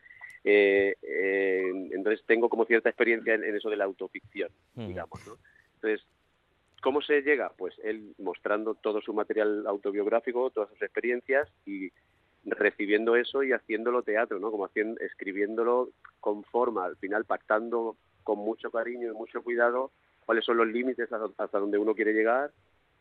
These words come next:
Speaker 1: qué quiero hacer arte, qué quiero hacer con esto para hacer arte o qué no,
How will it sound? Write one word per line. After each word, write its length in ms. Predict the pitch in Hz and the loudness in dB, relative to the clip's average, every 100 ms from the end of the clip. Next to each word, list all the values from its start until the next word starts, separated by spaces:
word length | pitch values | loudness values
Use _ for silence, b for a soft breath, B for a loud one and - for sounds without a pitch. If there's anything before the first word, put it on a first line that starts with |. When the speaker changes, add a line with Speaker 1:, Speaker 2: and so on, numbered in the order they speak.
| _ | _
Speaker 1:
qué 140 | - 123 | -2 2
quiero 240 | 123 117 | 4 2
hacer 240 | 113 120 117 | 2 2 2
arte, 400 | 107 117 110 - - - | 0 -2 -4 -6 -16 -12
qué 100 | 110 | -8
quiero 140 | 117 | -6
hacer 180 | 110 113 | -6 -6
con 160 | 113 123 | -4 -6
esto 340 | - - 135 | -6 -6 -4
para 220 | - 110 | -4 -4
hacer 200 | 104 117 | -2 -2
arte 280 | 120 123 156 | -2 -2 -4
o 140 | 117 104 | -4 -2
qué 160 | 110 | -2
no, 260 | 107 117 | -2 -6